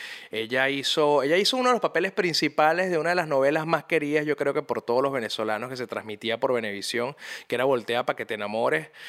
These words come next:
Eh, Erika es una gran amiga, como dije antes, y dejó un comentario bastante, bastante importante que me hizo entender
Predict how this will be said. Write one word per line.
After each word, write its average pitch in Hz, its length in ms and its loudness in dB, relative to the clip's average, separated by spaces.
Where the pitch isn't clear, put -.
Eh, 117 880 -2
Erika 165 540 2
es 139 340 2
una 151 140 0
gran 151 180 2
amiga, 160 280 0
como 139 180 -2
dije 117 220 0
antes, 135 460 0
y 147 60 -4
dejó 143 140 0
un 156 100 -2
comentario 170 520 0
bastante, 165 880 0
bastante 170 440 0
importante 160 720 2
que 139 120 -2
me 135 160 -2
hizo 147 260 0
entender 170 580 0